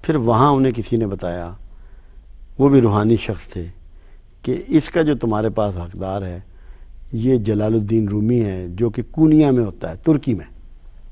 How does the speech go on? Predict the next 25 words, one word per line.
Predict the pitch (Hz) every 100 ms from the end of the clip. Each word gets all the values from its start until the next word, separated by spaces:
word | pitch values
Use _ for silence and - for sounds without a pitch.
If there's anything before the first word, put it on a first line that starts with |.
| - - - - - - -
फिर | 143
वो | 151 143
तुर्की | 170 147 165
पहुँचे, | 139 101 - 85 - - - - - - - - - - - - - - - - - - - - -
कुछ | 160 156
अरसा | 123 165
वहाँ | 170 165
रहते | 143 131 151
रहे। | 127 85 - - - - - - - 101
देखते | 98 165 - 202
थे, | 139 107 90 - - - - - - - - - - - - - - - - 101
जलालुद्दीन | 117 127 160 175 147 160
रूमी | 131 143 165
अलैहिर्रहमा | 160 139 123 127 147 156
जब | 147 135
अपनी | 117 131
मस्जिद | 120 120 - 151
में | 143 135
खिताब | 113 127 143 -
के | 127
लिए | 113
आते | 107 95 104
थे | 104 95
जुम्मे | 98 98 113
को, | 98